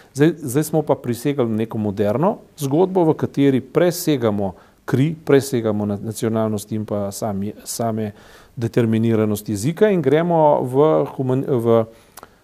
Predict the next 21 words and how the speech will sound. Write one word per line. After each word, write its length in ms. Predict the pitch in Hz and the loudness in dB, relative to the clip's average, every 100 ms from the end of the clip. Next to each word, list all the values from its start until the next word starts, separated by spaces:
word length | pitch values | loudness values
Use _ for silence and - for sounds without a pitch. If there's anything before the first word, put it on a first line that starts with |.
| _ | _
to 140 | - | -12
se 100 | 123 | -6
pravi, 260 | 120 120 117 | 0 2 2
v 140 | 113 | 2
demokracijo, 640 | 113 113 107 110 104 143 190 | 0 0 0 -2 -2 4 4
v 120 | 175 | 4
kateri 500 | - - 131 131 117 | 0 -2 2 2 4
je 120 | 110 | 2
možno 360 | 107 107 107 107 | 2 0 0 -2
gojiti 400 | 101 107 107 - | -2 -2 -2 -4
tudi, 320 | - 104 - | -8 -8 -6
eh, 540 | 110 104 101 101 - 120 | -2 0 -2 -2 0 2
enost 280 | 110 101 | 2 -2
v 80 | 113 | -2
različnosti, 680 | 104 98 123 - 175 165 196 | -2 0 -4 -2 -4 -4 -4
a 80 | 160 | -4
ne, 140 | 117 127 | -4 -4
različnost 600 | 104 101 113 - 101 - | -2 -2 -4 -4 -8 -8
v 80 | - | -2
enosti, 540 | 127 151 170 165 185 | 0 2 0 -2 -4
eh, 760 | 170 - - - - _ _ | -4 -8 -20 -20 -20 _ _